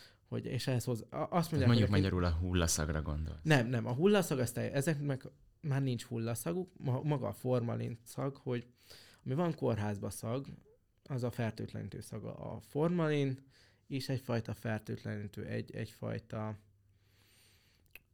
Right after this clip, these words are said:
Speaker 1: anyag, ami fixálja az adott dolgot, tehát nem fog elhalni.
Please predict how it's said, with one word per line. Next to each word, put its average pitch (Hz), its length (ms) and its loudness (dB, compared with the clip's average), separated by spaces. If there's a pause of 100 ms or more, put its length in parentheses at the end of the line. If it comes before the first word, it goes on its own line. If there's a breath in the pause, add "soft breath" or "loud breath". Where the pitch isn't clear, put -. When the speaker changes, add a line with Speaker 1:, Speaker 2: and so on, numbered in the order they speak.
(240)
Speaker 1:
anyag, 156 500 2
ami 123 520 0 (120)
fixálja 107 580 -2
az 104 120 -4
adott 107 420 -6
dolgot, - 440 -6
tehát 117 180 0
nem 127 140 0
fog 110 200 -8
elhalni. 101 520 -6